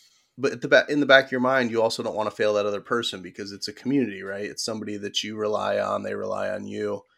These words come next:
And that's part of having more mental, um, fitness or mental health is having a group of people to be able to rely on, right? We're not, th-,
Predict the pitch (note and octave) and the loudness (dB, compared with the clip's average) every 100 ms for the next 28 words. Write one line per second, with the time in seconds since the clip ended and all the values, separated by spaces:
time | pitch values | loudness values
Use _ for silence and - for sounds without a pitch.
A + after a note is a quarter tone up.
0 | _ _ _ - A2+ B2 - D#3 D3 A#2+ | _ _ _ -8 -2 -2 0 4 6 6
1 | - - _ _ _ _ _ - - C#3 | 2 -20 _ _ _ _ _ -10 4 6
2 | C3+ B2 G#2+ G#2+ G#2 G#2 G2+ - F#2 F#2 | 6 4 2 0 0 -2 -6 -6 -8 -8
3 | - _ _ _ _ _ F#2 D#2 C2 - | -12 _ _ _ _ _ -6 -6 -6 -14
4 | _ _ _ _ _ _ _ _ _ _ | _ _ _ _ _ _ _ _ _ _
5 | - C3+ - G2 G2+ - - - - E2 | 0 2 2 -2 -4 -4 -4 -8 -10 -8
6 | G#2 G#2 G#2 - - A#2+ F2 - - _ | -8 -8 -8 -6 2 4 4 0 -8 _
7 | _ _ _ G2+ - B2 B2 A#2+ A2 A#2 | _ _ _ -4 4 4 4 2 0 -2
8 | G#2+ G#2+ A2 G#2 G#2 G2+ G2 G2+ G2 F#2+ | -4 -10 -10 -6 -6 -6 -6 -6 -6 -6
9 | F2+ E2+ C2+ G#1+ A#1+ F2 E2+ - A2 A2+ | -6 -6 -8 -12 -12 -12 -12 -10 0 2
10 | A2+ - _ _ _ _ _ _ _ _ | 2 0 _ _ _ _ _ _ _ _
11 | - | -14